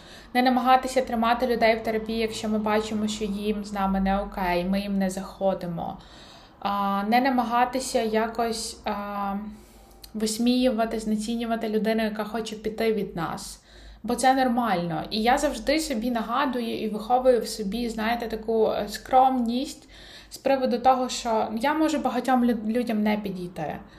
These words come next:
Та, наприклад, у мене було кілька випадків, от щойно пригадала, коли люди приходили і розповідали мені, що вони очікують когось,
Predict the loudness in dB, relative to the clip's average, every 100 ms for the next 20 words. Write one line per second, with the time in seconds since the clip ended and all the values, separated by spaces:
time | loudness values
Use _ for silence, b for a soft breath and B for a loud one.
0 | B B B B 0 4 4 4 4 4
1 | 2 2 2 4 6 6 4 2 0 2
2 | 4 6 4 0 -2 -4 -4 -6 -10 -8
3 | 0 2 2 2 -2 -4 0 2 2 2
4 | -2 0 0 -2 -4 2 2 4 2 0
5 | -2 -4 -6 -2 0 2 0 0 -2 -2
6 | -2 0 2 2 0 -2 -2 2 2 0
7 | -6 -2 4 4 4 -2